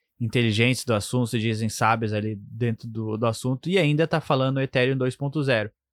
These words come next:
Isso cria muita, muita confusão na cabeça de quem não conhece. Acha que, ah, Ethereum um ponto zero é uma blockchain, é preciso migrar tudo pra outra. Não, pessoal. Pra nós usuários, pra quem é usuário, não mu-, não vai mudar nada. Mas,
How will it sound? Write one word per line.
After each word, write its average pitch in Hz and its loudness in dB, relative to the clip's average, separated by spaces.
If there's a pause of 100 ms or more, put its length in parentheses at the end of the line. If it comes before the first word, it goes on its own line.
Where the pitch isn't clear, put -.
(580)
Isso 147 2
cria 202 4
muita, 165 4
muita 165 4
confusão 123 0
na 120 2
cabeça 110 -2
de - -14
quem 120 -4
não 113 -2
conhece. 101 -2
Acha 117 2
que, 156 -2
ah, 147 4
Ethereum 139 4
um - 0
ponto 139 0
zero 139 6
é 156 2
uma 139 2
blockchain, 131 0
é 156 0
preciso 147 0
migrar 135 4
tudo 165 0
pra 147 2
outra. 139 2
Não, 135 2
pessoal. 107 -6 (540)
Pra 131 4
nós 139 4
usuários, 135 4
pra 127 -2
quem 151 0
é - 2
usuário, 131 4
não 139 0
mu-, 127 0
não 123 -2
vai 123 0
mudar 123 0
nada. 127 0 (640)
Mas, 127 2